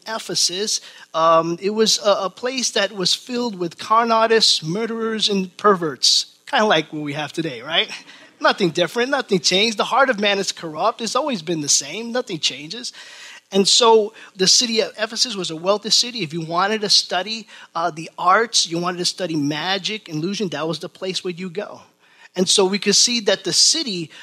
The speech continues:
uh, became a collecting place for superstition, dark arts, magic, illusion, and it was also filled with the occult. And so with that background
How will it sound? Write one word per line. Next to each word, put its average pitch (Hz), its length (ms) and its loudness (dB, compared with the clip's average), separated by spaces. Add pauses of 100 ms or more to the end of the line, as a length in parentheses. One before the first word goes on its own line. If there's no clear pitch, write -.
(120)
uh, 175 120 4
became 202 540 -2
a 185 80 -8
collecting 196 680 -4
place 160 480 -4
for 165 120 -8
superstition, 240 1040 0 (300)
dark 190 360 4
arts, 202 400 2
magic, 196 520 -2
illusion, 196 580 -2
and 160 100 -6
it 156 60 -4
was 147 300 -6
also 190 320 -2
filled 185 340 -4
with 156 80 -12
the 160 140 -10
occult. 135 640 -12 (640)
And 185 140 0
so 233 180 4
with 202 200 0
that 196 220 -4
background 202 640 -2